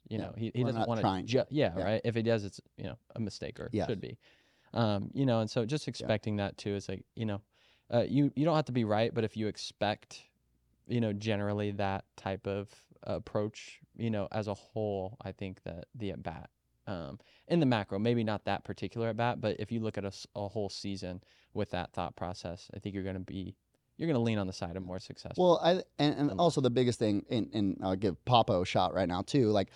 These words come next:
Speaker 2: Papo, uh, again, was Ta-, Taylor's grandfather. Used to tell me this all the time. Like, "Joe, you know how you, how you hit the slider?" I'll be like, "How?" "Hit the fastball before or after it."
Speaker 1: Mm.
Speaker 2: Like, and in general,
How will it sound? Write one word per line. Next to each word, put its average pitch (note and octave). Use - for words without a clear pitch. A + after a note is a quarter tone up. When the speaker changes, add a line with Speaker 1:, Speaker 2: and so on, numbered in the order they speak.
Speaker 2:
Papo, D3
uh, F#2+
again, G#2
was F#2
Ta-, -
Taylor's G#2+
grandfather. F#2
Used G2
to A2
tell A2
me G2
this F#2+
all F#2
the -
time. E2
Like, D#2+
"Joe, C#3+
you B2+
know D#3+
how D#3
you, C#3+
how B2+
you C3
hit C#3
the -
slider?" B2+
I'll G#2
be F#2
like, F2+
"How?" E2
"Hit B2
the B2+
fastball A#2+
before G2+
or F2+
after F2
it." -
Speaker 1:
Mm. F#2+
Speaker 2:
Like, A2
and C#3+
in E3
general, D3+